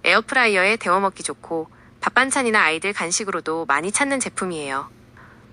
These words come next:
주요 특징 및 정보. 일반적인 정보. 제품명, 비비고 한입 떡갈비. 유형, 냉동 간편식 떡갈비. 특징, 한입 크기. 먹기 좋은 작은 사이즈로 되어 있어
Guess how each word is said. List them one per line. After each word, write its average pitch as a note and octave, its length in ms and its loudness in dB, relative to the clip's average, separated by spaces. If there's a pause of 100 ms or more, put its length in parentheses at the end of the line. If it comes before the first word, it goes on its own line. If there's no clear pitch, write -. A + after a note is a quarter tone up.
(260)
주요 G#3 220 4
특징 C4 380 -2
및 C#4+ 200 0
정보. D#3+ 460 -2 (440)
일반적인 B3 520 2
정보. D3+ 400 -6 (500)
제품명, G3+ 560 0 (340)
비비고 G#3+ 380 2
한입 C4+ 320 0
떡갈비. A3+ 580 0 (440)
유형, F#3+ 340 2 (360)
냉동 A3+ 420 2
간편식 G3 720 -2
떡갈비. A#3+ 560 -2 (480)
특징, G#3+ 480 -2 (340)
한입 D#4+ 320 0
크기. D3 420 -6 (400)
먹기 A#3 340 0
좋은 A#3+ 260 4
작은 A3+ 360 2
사이즈로 C4 400 2
되어 F#3 180 -2
있어 F#3 440 0